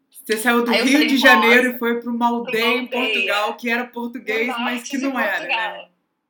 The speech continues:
Speaker 2: Exatamente, no norte de Portugal, no interior. Vermunho o nome, no frio, sabe? Aí eu cheguei lá e falei,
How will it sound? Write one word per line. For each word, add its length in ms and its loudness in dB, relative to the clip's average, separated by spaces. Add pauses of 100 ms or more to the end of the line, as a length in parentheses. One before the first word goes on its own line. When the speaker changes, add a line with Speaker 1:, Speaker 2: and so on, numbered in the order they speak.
(160)
Speaker 2:
Exatamente, 680 -10
no 140 -16
norte 360 -12
de 100 -18
Portugal, 460 -10
no 60 -14
interior. 760 -12 (760)
Vermunho 680 -10
o 40 -14
nome, 520 -8
no 140 -18
frio, 680 -4
sabe? 520 -2
Aí 180 0
eu 80 -2
cheguei 320 -6
lá 140 -4
e 100 -16
falei, 320 -8